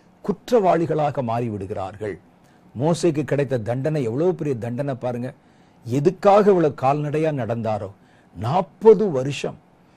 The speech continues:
இந்த ஜனங்களுடைய பிரச்சனையெல்லாம் தோள்ல போட்டுட்டு, அழுது, உபத்திரவப்பட்டு, கலங்கி, அவமானப்பட்டு, கல்லெறி வாங்கி,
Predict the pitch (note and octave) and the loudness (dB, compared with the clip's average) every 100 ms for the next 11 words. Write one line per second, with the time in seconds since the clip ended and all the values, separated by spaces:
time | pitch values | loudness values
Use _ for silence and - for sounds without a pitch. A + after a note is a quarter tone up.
0 | _ G#2 A2 F#2 B2+ E3+ G3 F#3+ F#3 - | _ -10 -8 -4 -2 0 2 2 2 0
1 | B2+ A2 D#3 D#3 E3 E3+ F#3+ G3+ D3 D3 | -4 -4 -4 -2 -2 -2 -2 -2 -2 0
2 | C#3+ B2 B2+ A#2 G#2 G#2+ G2 _ _ _ | -2 -4 -6 -6 -8 -10 -12 _ _ _
3 | _ - A#2+ D#3+ F3 C3 A2+ - - A#2+ | _ -6 -2 0 0 -4 -6 -10 -10 -4
4 | F3 - F#3+ E3+ A#2+ G#2+ - F#2 - _ | -4 -2 0 0 -2 -8 -8 -12 -14 _
5 | _ _ - A#2+ F3+ F3+ C3+ A2+ F#2+ G#2+ | _ _ -8 -4 -2 -2 -4 -6 -6 -6
6 | F3 F#3+ F3+ C3 A#2 - G2 - _ _ | -4 -2 -4 -4 -8 -8 -12 -14 _ _
7 | _ - C3+ E3+ G#3+ F#3 C#3+ B2+ A2+ G2 | _ -6 -4 2 2 2 0 -2 -4 -8
8 | F2+ | -12